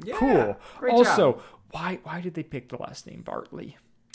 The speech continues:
Speaker 1: I don't know.
Speaker 2: It's
Speaker 1: It's
Speaker 2: so close to Barkley,
Speaker 1: Yeah,
Speaker 2: which is
Speaker 1: no, it's
Speaker 2: such
Speaker 1: a
Speaker 2: an important name in the show. Did we talk about this last episode? I think we did, but
Speaker 1: I
Speaker 2: I
Speaker 1: think
Speaker 2: gotta
Speaker 1: we
Speaker 2: bring
Speaker 1: did.
Speaker 2: it up again.
Speaker 1: It's worth bringing it 'cause it's still just as
Speaker 2: Every
Speaker 1: upsetting.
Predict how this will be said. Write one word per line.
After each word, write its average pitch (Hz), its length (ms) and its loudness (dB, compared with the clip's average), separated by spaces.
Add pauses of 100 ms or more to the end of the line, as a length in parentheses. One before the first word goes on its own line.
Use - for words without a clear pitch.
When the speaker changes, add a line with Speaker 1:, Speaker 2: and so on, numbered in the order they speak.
(140)
Speaker 1:
I 151 140 6
don't 156 140 -2
know. 170 240 0
Speaker 2:
It's 147 100 0
Speaker 1:
It's 135 140 0
Speaker 2:
so 185 480 4
close 147 380 0
to 139 100 -4
Barkley, 127 500 -2
Speaker 1:
Yeah, 139 220 0
Speaker 2:
which 175 80 0
is 147 80 0
Speaker 1:
no, 160 80 2
it's 123 100 2
Speaker 2:
such 151 220 2
Speaker 1:
a - 20 -2
Speaker 2:
an 156 60 0
important 147 500 -2
name 143 240 -6
in 127 60 -8
the 123 80 -6
show. 120 200 -4
Did 170 140 -4
we 240 60 -2
talk 247 240 0
about 226 180 -2
this 208 180 -6
last 214 240 -4
episode? 202 300 -4 (240)
I 220 60 2
think 220 280 -4
we 196 100 -2
did, 113 200 -2
but 147 120 -2
Speaker 1:
I - 20 0
Speaker 2:
I - 20 0
Speaker 1:
think 147 60 -4
Speaker 2:
gotta 240 180 4
Speaker 1:
we 180 80 2
Speaker 2:
bring 160 140 2
Speaker 1:
did. 139 60 0
Speaker 2:
it 131 60 2
up 117 140 0
again. 98 380 -8
Speaker 1:
It's 165 180 -6
worth 175 340 0
bringing 196 280 -4
it 156 240 -12
'cause 131 180 -6
it's 135 220 -6
still 143 400 -2
just 135 320 -4
as 131 160 -4
Speaker 2:
Every 170 300 4
Speaker 1:
upsetting. 185 40 2